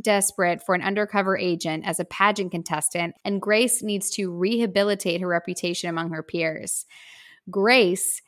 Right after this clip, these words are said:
now going by Gracie Lou Freebush, is turning heads, especially with Eric, her co-agent.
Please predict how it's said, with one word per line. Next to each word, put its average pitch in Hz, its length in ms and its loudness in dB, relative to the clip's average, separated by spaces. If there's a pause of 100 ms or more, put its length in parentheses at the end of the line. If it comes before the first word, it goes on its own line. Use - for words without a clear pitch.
(120)
now 185 240 6
going 190 360 4
by 175 540 2
Gracie 214 520 2
Lou 196 160 2
Freebush, 185 880 0 (340)
is 196 220 0
turning 262 380 4
heads, 185 380 4
especially 226 840 2
with 208 260 -2
Eric, 160 420 2
her 180 120 -2
co-agent. 170 720 -2